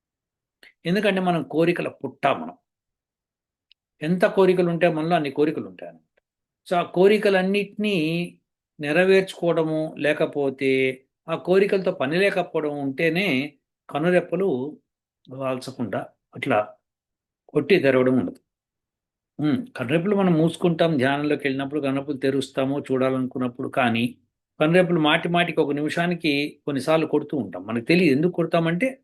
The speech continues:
అది రీజన్ అన్నమాట. So ఈ మనసు యొక్క చంచలమైన మనసు కదా, అటు ఇటు తిరుగుతూ ఉంటుంది కాబట్టి కనురెప్పలు కొట్టవలసి వస్తుంది. So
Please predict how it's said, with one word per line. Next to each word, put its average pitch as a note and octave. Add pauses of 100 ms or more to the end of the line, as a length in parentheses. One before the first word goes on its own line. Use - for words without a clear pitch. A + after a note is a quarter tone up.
అది D3+
రీజన్ G2+
అన్నమాట. E2 (640)
So F3
ఈ D3+
మనసు E3+
యొక్క E3+ (460)
చంచలమైన F3
మనసు C3
కదా, D#3 (340)
అటు D#3
ఇటు F#3
తిరుగుతూ E3
ఉంటుంది B2+
కాబట్టి C#3 (220)
కనురెప్పలు C#3+
కొట్టవలసి B2
వస్తుంది. - (680)
So G3